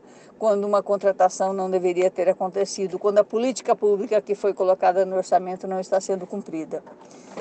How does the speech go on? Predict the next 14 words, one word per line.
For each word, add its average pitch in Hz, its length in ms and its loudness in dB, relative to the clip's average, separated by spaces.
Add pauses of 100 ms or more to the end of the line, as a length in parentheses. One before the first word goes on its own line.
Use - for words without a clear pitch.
(260)
Então, 262 340 2
é, 269 420 4
é 247 40 6
uma 254 140 4
questão 262 300 0
seríssima. 254 500 2
Esses 254 140 2
são 285 200 0
os 269 140 -4
principais 269 480 0
pontos 254 400 -2
que - 100 -8
eu 330 80 -2
bato 214 480 2